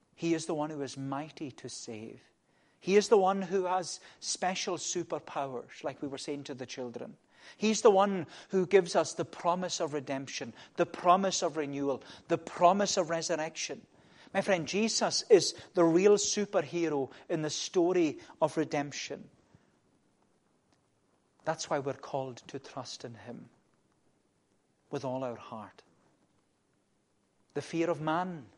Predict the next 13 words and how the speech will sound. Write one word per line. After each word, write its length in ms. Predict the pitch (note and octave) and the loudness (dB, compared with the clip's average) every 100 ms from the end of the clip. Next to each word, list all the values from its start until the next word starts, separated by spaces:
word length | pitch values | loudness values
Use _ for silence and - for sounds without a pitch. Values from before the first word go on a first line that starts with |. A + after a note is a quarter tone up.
| _ _ _ _ _ _ _ - | _ _ _ _ _ _ _ -8
that's 200 | D3 - | -8 -6
a 60 | C#3+ | -8
snare. 520 | - A#2 A2 A2+ B2+ - _ _ _ _ _ _ _ _ _ _ _ _ | -8 -10 -12 -12 -14 -20 _ _ _ _ _ _ _ _ _ _ _ _
But 140 | D#3+ | -6
whoever 320 | D#3+ D#3 D3+ D#3+ | 0 0 0 -4
trusts 480 | - D#3+ D#3+ - | -4 -4 -4 -8
in 80 | D3 | -6
the 100 | C3+ | -4
Lord, 320 | C3 C3 C#3+ | -4 -4 -6
said 200 | - B2 | -10 -12
Solomon, 480 | - A#2 A2+ A2+ B2+ _ _ _ _ _ _ _ - | -10 -10 -12 -14 -16 _ _ _ _ _ _ _ -12
is 120 | - | -8
safe. 440 | - C3 G#2+ - | -6 -8 -10 -16